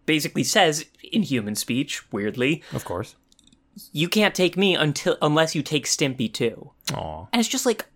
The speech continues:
Speaker 1: "Jeez, I, I didn't realize that they were, they're, they're besties. They
Speaker 2: Mm-hmm.
Speaker 1: are besties." And there
Speaker 2: Yeah.
Speaker 1: are moments where Ren drops the act and, like, lets himself be thankful for the companionship, and it's just,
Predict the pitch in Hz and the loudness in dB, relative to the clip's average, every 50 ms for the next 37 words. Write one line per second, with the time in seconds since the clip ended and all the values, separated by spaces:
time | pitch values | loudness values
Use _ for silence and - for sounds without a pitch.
0 | _ _ - - - 330 339 320 262 165 - - - - 320 320 330 - _ _ | _ _ -12 -4 0 2 4 4 4 2 0 -4 -2 0 -2 -2 -2 -4 _ _
1 | _ _ - _ - - 320 339 339 359 349 339 339 349 339 339 330 339 339 330 | _ _ -20 _ -8 -4 -4 0 2 2 2 2 4 4 2 4 4 4 4 4
2 | 320 339 330 330 339 330 311 330 320 302 294 277 269 - - _ _ _ _ _ | 4 2 0 2 2 2 4 4 4 4 4 2 0 -6 -12 _ _ _ _ _
3 | _ _ _ _ _ _ _ _ - - 190 180 277 320 339 302 247 202 240 285 | _ _ _ _ _ _ _ _ -12 -6 2 2 4 4 4 2 2 4 4 4
4 | 311 285 165 185 226 285 - - - 120 107 101 107 - - - - 202 262 262 | 4 4 4 4 4 4 2 2 0 0 -2 -2 -8 -12 -10 0 4 6 6 6
5 | 113 220 220 233 247 247 202 170 175 180 185 180 - - 117 110 104 101 - - | 6 8 8 8 8 6 6 4 2 2 2 2 0 -4 -4 -4 -4 -6 -6 0
6 | - - 160 143 180 196 220 233 214 180 165 180 208 220 220 214 202 185 170 180 | 2 4 6 6 8 8 8 6 6 6 4 4 4 4 4 2 2 4 4 4
7 | 165 143 135 151 160 175 180 175 - 139 120 120 135 135 151 180 - - - - | 4 4 4 4 4 4 2 -2 -4 -4 -4 0 2 4 4 4 2 0 -6 -2
8 | 151 151 135 117 127 131 147 202 240 - - - - - - 160 156 151 143 139 | -2 0 0 0 0 2 2 0 0 -2 -6 -8 -6 -2 0 0 0 0 -2 -4
9 | 131 - _ _ _ _ _ _ _ _ - 156 143 139 139 143 120 - 131 127 | -8 -12 _ _ _ _ _ _ _ _ 0 0 2 2 0 -2 -4 -2 -2 2
10 | 139 147 160 160 - - - - 185 165 160 151 - - - 151 147 147 - - | 4 2 2 2 0 -4 -4 -2 0 0 0 0 0 2 2 0 0 0 -4 -2
11 | - 147 139 - - - 143 135 139 139 - - 165 151 - - 156 120 151 - | -2 -2 -2 -2 -2 -2 -2 0 0 -2 -4 -6 -8 -6 -2 -2 -2 -2 -2 -4
12 | 151 135 127 - 147 139 135 135 127 120 120 - 131 127 - - 151 143 127 123 | -4 -6 -4 0 0 0 0 2 0 -2 0 -2 -2 -2 -2 -2 -2 -2 -2 -2
13 | - - - - - - - _ - | -2 -2 -2 -2 -2 -6 -8 _ -20